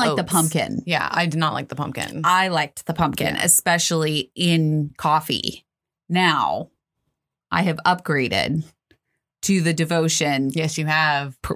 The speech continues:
Speaker 2: pumpkin flex flavor in my
Speaker 1: Mm-hmm.
Speaker 2: coffee. Freaking fantastic. Freaking fantastic.
Speaker 1: And if you guys, for some reason, don't know what we're talking about with Devotion,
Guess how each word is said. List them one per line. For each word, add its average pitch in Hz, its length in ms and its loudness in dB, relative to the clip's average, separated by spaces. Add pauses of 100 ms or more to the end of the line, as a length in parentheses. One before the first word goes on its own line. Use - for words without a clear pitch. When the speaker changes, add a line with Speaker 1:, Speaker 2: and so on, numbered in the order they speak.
(220)
Speaker 2:
pumpkin 165 680 2
flex 160 320 0
flavor 101 340 -2
in 190 200 2
my 170 80 2
Speaker 1:
Mm-hmm. 156 80 0
Speaker 2:
coffee. 143 420 0 (720)
Freaking 170 300 2
fantastic. - 840 -2 (200)
Freaking 233 680 0
fantastic. 151 1000 0
Speaker 1:
And 185 100 -2
if 185 120 -2
you 269 120 0
guys, 381 360 -2
for 208 140 -4
some 240 280 0
reason, 165 420 2
don't 240 300 0
know 220 120 -2
what 190 160 -2
we're 156 100 -2
talking 165 380 -2
about 147 200 0
with 143 100 -2
Devotion, 156 680 -2